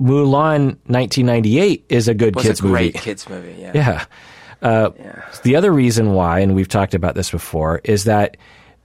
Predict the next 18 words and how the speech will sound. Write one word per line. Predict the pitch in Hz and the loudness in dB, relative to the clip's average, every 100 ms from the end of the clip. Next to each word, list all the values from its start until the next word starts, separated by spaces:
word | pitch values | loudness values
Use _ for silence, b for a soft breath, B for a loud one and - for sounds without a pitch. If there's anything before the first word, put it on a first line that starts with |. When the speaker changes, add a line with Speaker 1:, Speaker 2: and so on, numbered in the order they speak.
| _ - | _ -14
Speaker 1:
Rotten | 127 131 110 131 170 | -12 -8 -2 0 0
Tomatoes, | 165 131 123 123 92 90 - - | -2 0 2 2 2 0 -2 -12
from | - - 107 | -8 -2 0
my | 98 | 2
understanding, | 90 85 - 120 110 85 - | 0 0 -2 0 0 0 0
is | 104 98 | -2 0
mainly | 123 160 123 | 0 2 0
white | 92 92 110 117 - - - | 0 0 2 0 -4 -12 -2
people | 120 - 78 73 90 _ | -2 0 -4 -4 -10 _
being, | 110 101 92 90 85 117 151 | -2 2 2 0 -2 -6 -4
you | 101 | -2
know, | 87 82 - _ _ - | 0 -2 -6 _ _ -10
white | 101 110 120 95 | -2 0 0 -2
reviewers, | 90 110 113 76 - - | 0 2 0 -2 -8 -8
w-, | 92 101 - 101 95 | -2 -2 -2 -4 -2
Speaker 2:
I | |
see. | 95 | 0
Speaker 1:
white | 113 120 - | 2 0 -4